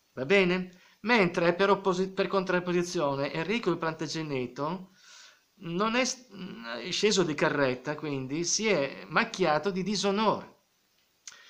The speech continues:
Quindi, se vogliamo, eh, sulla base della stessa datazione, se la datazione è de-, è corretta, cioè se questo sirventese è effettivamente del millecentottantatré,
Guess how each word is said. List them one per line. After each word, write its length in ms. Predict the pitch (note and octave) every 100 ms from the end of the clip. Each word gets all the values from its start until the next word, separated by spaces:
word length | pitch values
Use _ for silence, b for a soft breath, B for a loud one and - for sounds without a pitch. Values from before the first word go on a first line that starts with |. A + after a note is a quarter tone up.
| B
Quindi, 280 | - A#3+ F#3
se 140 | G#3
vogliamo, 800 | A3+ A#3+ A#3 F3+ C#3 C3+ C3+ D3+ B B B B _
eh, 360 | D#3 D#3+ D3+ C#3+
sulla 260 | - G3+
base 360 | F#3 A#3+ A#3+ G3
della 200 | D#3+ D3
stessa 340 | - G#3+ A3
datazione, 840 | E3 D3+ D3 - E3+ C#3 B2+ B2+ C#3+
se 180 | - A3
la 80 | C#4+
datazione 640 | F3+ - G3+ A#3 D#3+ -
è 40 | C#3+
de-, 440 | D3+ D#3 - F3+ - - - _ - -
è 140 | F3
corretta, 680 | F3 D#3+ D#3+ D3+ C3 - B2+
cioè 220 | F3 D3 -
se 240 | - - F#3+
questo 180 | A#3+ F#3
sirventese 880 | G3 D#3+ D#3 D3+ E3+ G#3 E3+ D3 -
è 80 |
effettivamente 800 | G3 F#3+ F3 D3+ D3 F#3+ F#3+ D#3+
del 140 | C#3+ C#3+
millecentottantatré, 1800 | D#3+ F#3+ D3+ - F3 G3 E3 - D3 C#3 C#3 - B2 A2+ A2 D3 E3+